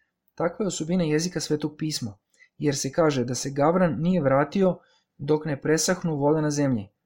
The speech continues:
Prva Mojsejeva, osma glava, sedm-, sedmi stih. Iako se nije vratio ni posle toga. Blaženi Teofilakt ovde govori o događajima nakon potopa. On nastavlja: „Ili opet, kada Gospod kaže:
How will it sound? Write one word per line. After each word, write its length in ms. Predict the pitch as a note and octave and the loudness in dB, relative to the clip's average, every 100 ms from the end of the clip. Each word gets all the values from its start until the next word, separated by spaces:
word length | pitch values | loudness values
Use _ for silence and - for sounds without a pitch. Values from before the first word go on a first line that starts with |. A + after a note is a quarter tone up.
| _ | _
Prva 220 | E3 D3+ | 2 2
Mojsejeva, 520 | C3+ B2+ E3 F3 D#3 | 0 -2 2 4 4
osma 240 | C#3+ - D3+ | 0 -2 0
glava, 260 | D3 C#3+ | 2 2
sedm-, 300 | C3+ C3+ C3 - | 2 0 -2 -4
sedmi 300 | - D3 C3+ | -2 0 0
stih. 300 | A#2+ B2 - _ _ _ _ - | -2 -4 -6 _ _ _ _ -2
Iako 340 | F3 F#3+ E3 | 0 2 0
se 160 | D3 D3+ | 0 2
nije 180 | F3 | 4
vratio 320 | D#3 D3 D3+ F3 | 4 4 4 0
ni 120 | D#3+ | 0
posle 280 | D#3+ D3+ D3+ | 0 -2 0
toga. 320 | C#3+ A2+ - _ _ _ _ | 0 0 -8 _ _ _ _
Blaženi 400 | C#3+ C#3+ E3 F3+ | -4 0 2 0
Teofilakt 500 | D3+ E3+ E3+ E3 C#3+ | 2 2 2 -4 -4
ovde 200 | D3+ D#3 | -4 -4
govori 320 | D3 D3 D#3+ D3+ | -2 2 2 4
o 40 | |
događajima 460 | D3 D3+ D3 D3 C#3 | 2 2 2 2 2
nakon 280 | C#3 D3+ | 0 -2
potopa. 440 | C3+ A#2+ B2 A#2 - _ _ _ _ _ _ _ _ _ _ | 0 0 0 -6 -10 _ _ _ _ _ _ _ _ _ _
On 200 | E3 E3+ | 2 4
nastavlja: 500 | D3 - D3+ A#2 - _ _ | 4 2 0 -2 -6 _ _
„Ili 240 | F#3+ G3 | 0 4
opet, 380 | F3 D3 - - _ | 4 2 -6 -14 _
kada 200 | - F#3 | -4 -2
Gospod 360 | E3+ E3 F3 F#3 | 2 0 0 -4
kaže: 360 | F3+ C#3+ G#2+ | 0 0 0